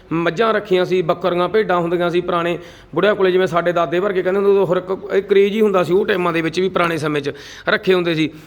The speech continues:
ਪਰ ਬੰਦਾ ਥੋੜ੍ਹਾ ਜਿਹਾ ਉਹਨੂੰ ਬੈਕਵਰਡ ਹੀ ਮੰਨਦਾ ਸੀ ਵੀ ਯਾਰ ਅਨਪੜ੍ਹ ਹੀ ਆ, ਭੇਡਾਂ ਬੱਕਰੀਆਂ ਚਾਰਦੇ ਆ, ਉਹ ਪਾਲਦੇ ਆ।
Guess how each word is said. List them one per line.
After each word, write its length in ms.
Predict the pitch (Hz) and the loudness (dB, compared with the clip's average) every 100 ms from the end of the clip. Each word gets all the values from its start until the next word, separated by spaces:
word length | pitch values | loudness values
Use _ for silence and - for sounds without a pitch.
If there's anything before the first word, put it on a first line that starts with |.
| - | -2
ਪਰ 120 | 185 | 0
ਬੰਦਾ 260 | 175 170 190 | 0 0 0
ਥੋੜ੍ਹਾ 200 | 185 214 | 0 0
ਜਿਹਾ 120 | 214 | 0
ਉਹਨੂੰ 400 | 214 220 - 143 | 0 -2 -4 -6
ਬੈਕਵਰਡ 520 | 156 170 170 185 180 | 0 0 0 0 0
ਹੀ 60 | 190 | 0
ਮੰਨਦਾ 300 | 185 160 165 | 0 -2 -2
ਸੀ 80 | 175 | 0
ਵੀ 140 | 185 | 2
ਯਾਰ 180 | 190 185 | 2 2
ਅਨਪੜ੍ਹ 280 | 170 175 185 | 0 0 0
ਹੀ 80 | 180 | 2
ਆ, 100 | 170 | 0
ਭੇਡਾਂ 340 | 180 185 170 | 0 0 0
ਬੱਕਰੀਆਂ 380 | 160 - 160 160 | -2 -6 -4 -4
ਚਾਰਦੇ 320 | 170 160 151 | -2 -2 0
ਆ, 40 | 175 | -2
ਉਹ 60 | |
ਪਾਲਦੇ 340 | 175 160 147 | 0 0 0
ਆ। 60 | 143 | -2